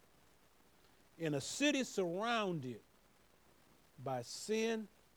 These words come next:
and corruption. When you look around today,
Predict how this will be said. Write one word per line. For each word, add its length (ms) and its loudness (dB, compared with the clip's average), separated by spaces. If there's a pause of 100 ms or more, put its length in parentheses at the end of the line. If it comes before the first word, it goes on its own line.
(420)
and 220 -8
corruption. 680 -6 (2250)
When 160 4
you 80 8
look 200 8
around 540 8
today, 460 6